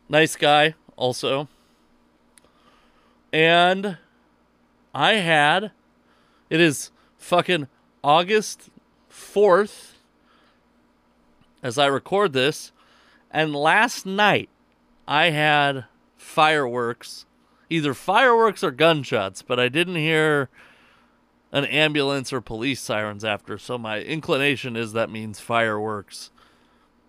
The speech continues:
In my neighborhood at eleven at night?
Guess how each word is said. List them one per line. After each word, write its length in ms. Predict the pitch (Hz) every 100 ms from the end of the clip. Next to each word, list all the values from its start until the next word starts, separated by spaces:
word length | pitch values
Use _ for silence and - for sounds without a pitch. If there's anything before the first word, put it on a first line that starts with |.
| _ _ _ -
In 140 | 160
my 160 | 175 180
neighborhood 840 | 170 165 151 120 117 110 104 113 _ _ _ _ _ _ -
at 400 | 123 120 110 - _ _ _ _ _ _ _ _ -
eleven 420 | 107 113 135 190
at 120 | 214
night? 320 | 170 208 240